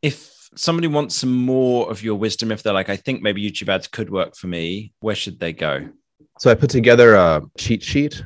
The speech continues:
Speaker 2: of YouTube ad formulas, okay? 'Cause that's the first step is you need to make the ad. You need to make the video ad. And that's where a lot of people do get hung up. Um, so I,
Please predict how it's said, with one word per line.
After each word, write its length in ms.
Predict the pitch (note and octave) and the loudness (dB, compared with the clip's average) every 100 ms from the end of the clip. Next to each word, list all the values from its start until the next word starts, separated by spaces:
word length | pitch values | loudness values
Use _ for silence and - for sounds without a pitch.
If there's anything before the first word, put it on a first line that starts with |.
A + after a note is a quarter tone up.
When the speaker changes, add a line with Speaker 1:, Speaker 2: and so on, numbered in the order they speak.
| - | -8
Speaker 2:
of 240 | F#2+ F#2 E2 | 2 2 2
YouTube 500 | F2 G2+ - G#2 F2 | 2 0 2 0 2
ad 260 | F2+ F#2 | 2 2
formulas, 760 | F2+ - F2+ D#2+ - - - - - _ F2+ | -2 -4 -2 -2 -8 -14 -14 -18 -20 _ -10
okay? 260 | F2 F2+ | 0 2
'Cause 220 | F2 - F2+ | 2 0 4
that's 240 | A2 - | 4 4
the 200 | - G2 | -6 -8
first 340 | - C3 A#2 | 0 2 2
step 400 | - - F#2+ - - _ _ _ - | 0 2 2 0 -12 _ _ _ -4
is 240 | F#2 F2 | -2 -2
you 80 | F#2 | 0
need 240 | G2 G#2 | 2 4
to 60 | F#2+ | 4
make 320 | F#2 F2+ F2 | 4 2 0
the 160 | F2 C2+ | -8 -6
ad. 140 | - - | -6 -10
You 120 | F2+ F#2+ | -6 -2
need 140 | G2 | 0
to 60 | F#2 | 2
make 280 | F2+ E2+ | 0 0
the 80 | - | -6
video 380 | D#2+ F#2 F2+ F2 | -4 -2 2 0
ad. 360 | D#2+ D#2+ D#2+ E2 _ _ _ _ _ _ _ - | 0 -2 -2 -6 _ _ _ _ _ _ _ -8
And 140 | E2+ | -2
that's 260 | G2 G#2 - | 0 0 0
where 120 | G2+ | 2
a 80 | F2 | 2
lot 160 | E2+ | 2
of 100 | E2+ | 0
people 300 | - F2 E2+ | -4 -8 -6
do 200 | D2+ F#2 | -4 -2
get 220 | E2 E2+ D#2+ | 0 -2 -2
hung 260 | F#2 E2+ | -4 -2
up. 220 | F2+ - - _ - | 0 -2 -6 _ -4
Um, 320 | F2 E2 E2 | -2 -2 -4
so 160 | - | 0
I, 80 | F2 | 0